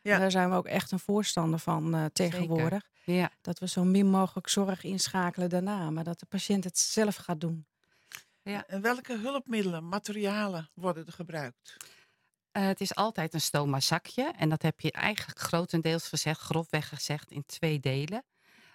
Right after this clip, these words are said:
Speaker 3: Ehm, eh, in twee manieren. Eh,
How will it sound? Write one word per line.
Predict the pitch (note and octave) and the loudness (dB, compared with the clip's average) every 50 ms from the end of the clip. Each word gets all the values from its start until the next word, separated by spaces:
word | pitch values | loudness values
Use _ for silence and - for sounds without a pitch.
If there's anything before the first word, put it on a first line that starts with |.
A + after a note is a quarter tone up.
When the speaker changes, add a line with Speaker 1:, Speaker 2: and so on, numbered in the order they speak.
| _ _ | _ _
Speaker 3:
Ehm, | - - D#3 D#3 D#3 D#3 D#3 D3+ D3 D3 C#3+ C#3 C#3+ C#3+ C#3+ C#3+ C#3 C#3 C#3 C#3 C#3 C3+ - _ _ | -6 -2 0 2 2 4 4 4 2 2 2 2 2 2 2 2 2 2 2 0 0 -2 -6 _ _
eh, | - C#3+ D3+ - | -4 -4 -2 2
in | E3+ D#3+ | 0 0
twee | - - - F3 D#3+ D#3 | 0 0 0 2 2 4
manieren. | D#3 D3+ D3 D3+ E3 F#3 G#3+ A3 A#3+ B3+ C#4 _ _ _ _ _ _ _ - _ _ _ _ _ _ | 4 4 4 4 4 4 2 0 -2 -4 -6 _ _ _ _ _ _ _ -20 _ _ _ _ _ _
Eh, | - E3 D#3+ D#3+ D#3+ D#3 | -2 0 2 2 4 4